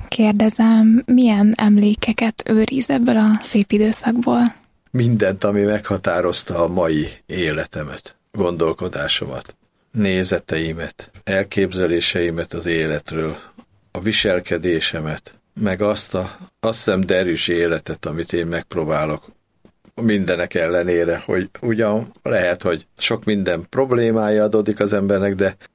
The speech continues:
Speaker 2: hittel és, és szeretettel és vidámsággal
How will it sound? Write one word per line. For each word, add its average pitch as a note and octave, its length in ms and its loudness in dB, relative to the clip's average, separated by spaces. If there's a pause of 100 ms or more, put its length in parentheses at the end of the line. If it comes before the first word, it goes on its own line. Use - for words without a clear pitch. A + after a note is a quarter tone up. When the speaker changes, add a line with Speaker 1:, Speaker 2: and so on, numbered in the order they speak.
Speaker 2:
hittel A2+ 600 -2
és, F2+ 280 -2 (240)
és F#2 160 -4
szeretettel G2 720 -2
és F2+ 140 -2
vidámsággal F2 840 -2